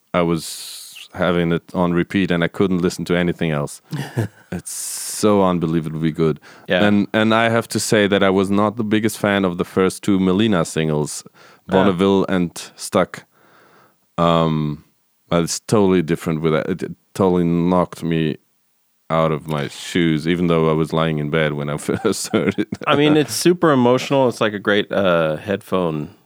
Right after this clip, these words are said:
Speaker 2: track. Um,
Speaker 1: Yeah.
Speaker 2: it, it was a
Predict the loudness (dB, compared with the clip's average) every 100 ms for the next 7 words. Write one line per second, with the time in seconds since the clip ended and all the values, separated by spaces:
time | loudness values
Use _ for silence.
0 | _ _ -12 -4 -2 -2 -6 -20 _ -2
1 | 0 0 -2 -4 -14 -20 -20 -6 -4 -4
2 | 0 0 2 0 0 0